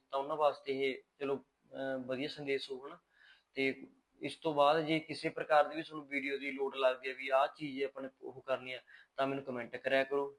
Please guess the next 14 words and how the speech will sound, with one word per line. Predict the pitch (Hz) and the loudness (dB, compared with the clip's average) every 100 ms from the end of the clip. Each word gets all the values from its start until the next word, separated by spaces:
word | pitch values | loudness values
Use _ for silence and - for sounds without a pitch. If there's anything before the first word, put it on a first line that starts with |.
| - | -14
ਠੀਕ | 135 | -6
ਹੈ | 151 | -2
ਦੋਸਤੋ। | 151 151 165 156 _ - - | -2 -4 -6 -6 _ -20 -6
ਆਪਾਂ | 135 143 | 0 4
ਰਲ | 143 135 | 6 6
ਮਿਲ | 139 135 | 2 0
ਕੇ | 131 143 139 139 _ _ _ _ _ _ _ _ - - - | 0 0 0 -4 _ _ _ _ _ _ _ _ -20 -20 -6
ਜਿੰਨਾ | 135 139 147 | 0 4 4
ਵੀ | |
ਹੋ | 156 139 | 4 0
ਸਕਿਆ, | 131 131 131 131 | 0 0 0 -2
ਵੱਧ | 120 - 131 | -4 -4 0
ਤੋਂ | 156 | -2
ਵੱਧ | 131 127 123 143 | 2 0 0 -6